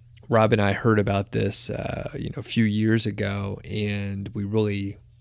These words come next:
it resonated with us. And it, in fact, it resonated with a lot of people as, uh, time goes on. And the, you know, the more folks you talk to, you realize that, you know, entrepreneurship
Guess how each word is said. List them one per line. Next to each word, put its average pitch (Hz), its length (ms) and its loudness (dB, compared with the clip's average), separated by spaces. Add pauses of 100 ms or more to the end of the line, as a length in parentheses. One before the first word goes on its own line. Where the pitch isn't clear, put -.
(360)
it 123 180 -4
resonated 98 720 2
with 98 200 -8
us. - 500 -8
And 117 100 -2
it, 107 100 0
in 113 140 -2
fact, 104 320 -2
it 104 100 0
resonated 104 580 0
with 98 140 -6
a - 80 -12
lot 107 380 -2
of - 240 -16
people 101 480 -4 (480)
as, 98 460 2
uh, 104 240 -4
time 107 320 0
goes 101 260 0
on. 110 280 2
And 101 200 -4
the, 101 120 -8 (140)
you 98 120 -6
know, 98 80 -4
the 95 100 -6
more 101 200 -6
folks - 340 -4
you 98 60 -8
talk 101 300 -2
to, 107 140 -6
you 101 140 -4
realize 98 640 -6
that, - 260 -8 (1080)
you - 120 -12
know, - 140 -8
entrepreneurship 110 880 0